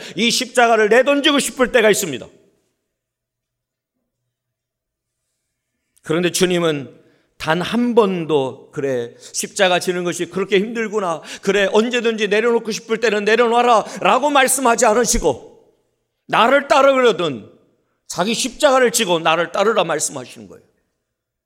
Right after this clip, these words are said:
왜요? 우리가 그 십자가 지는 삶이 힘들다는 것을 모르기 때문에 예수님이 그렇게 말씀하실까요?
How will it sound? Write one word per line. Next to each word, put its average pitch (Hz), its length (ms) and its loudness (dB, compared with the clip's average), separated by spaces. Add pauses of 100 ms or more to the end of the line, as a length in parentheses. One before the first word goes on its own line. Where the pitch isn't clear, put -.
(640)
왜요? 139 480 -4 (220)
우리가 165 260 -4
그 175 120 -4
십자가 190 440 -2
지는 180 240 -4
삶이 175 540 -6 (600)
힘들다는 226 720 -2
것을 185 240 0
모르기 208 380 0
때문에 190 280 -4
예수님이 160 320 -6
그렇게 143 280 -10
말씀하실까요? 104 840 -14